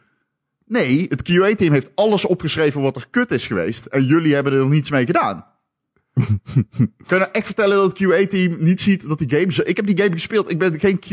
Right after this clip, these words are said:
Speaker 1: A'er en ik weet hoe Q A gaat. Q A'ers die doen fucking hard hun best. Dat zijn mensen die hebben superveel verstand van games. Dat zijn traditioneel mensen die weten heel erg goed hoe ze games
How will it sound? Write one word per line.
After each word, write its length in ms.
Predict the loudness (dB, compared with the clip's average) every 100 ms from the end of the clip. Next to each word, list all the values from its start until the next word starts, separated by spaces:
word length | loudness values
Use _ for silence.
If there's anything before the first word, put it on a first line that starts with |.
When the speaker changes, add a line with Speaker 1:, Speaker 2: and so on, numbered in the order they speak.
| 0
Speaker 1:
A'er 340 | 2 2 2 0
en 200 | -4 -4
ik 100 | -2
weet 220 | -2 -2
hoe 100 | -4
Q 100 | -6 -2 0
A 160 | 2
gaat. 420 | 0 -2 -2 -6 -20 -20 _
Q 100 | _
A'ers 420 | -2 2 2 2 0
die 280 | -4 -4 _ _
doen 440 | -4 0 -2 -4 _
fucking 380 | -4 -2 0 0
hard 180 | 0
hun 140 | 0 0
best. 360 | 2 0 -4 -18 -20
Dat 100 | -10
zijn 220 | -4 -2 -2
mensen 260 | -4 -4
die 100 | -4
hebben 180 | -6 -6
superveel 400 | -8 -8 -2 -2
verstand 320 | 0 -2 -4
van 120 | -4 -2
games. 180 | -2 -2
Dat 100 | -6
zijn 120 | -6
traditioneel 540 | -4 -6 -6 -6 -4
mensen 280 | -4 -6 -8
die 80 | -4
weten 220 | -4 -2
heel 260 | 0 2 2
erg 120 | 0
goed 240 | -4 -4 -6 -20 -2
hoe 140 | 0
ze 180 | 2 0
games 380 | 0 0 -2 -6